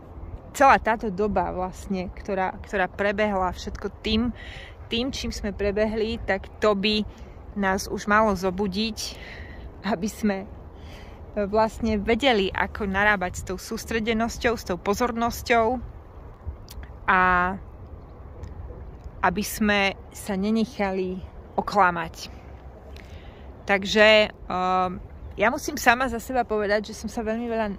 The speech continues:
naučila a ja som tiež bola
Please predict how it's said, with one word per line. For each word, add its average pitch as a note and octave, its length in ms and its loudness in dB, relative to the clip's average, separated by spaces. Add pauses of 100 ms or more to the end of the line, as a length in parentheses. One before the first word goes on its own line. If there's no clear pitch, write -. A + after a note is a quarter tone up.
naučila G3+ 800 4 (1120)
a G3 160 8 (1800)
ja A3+ 160 4
som G#3+ 240 -2
tiež A3+ 320 0
bola G3 480 6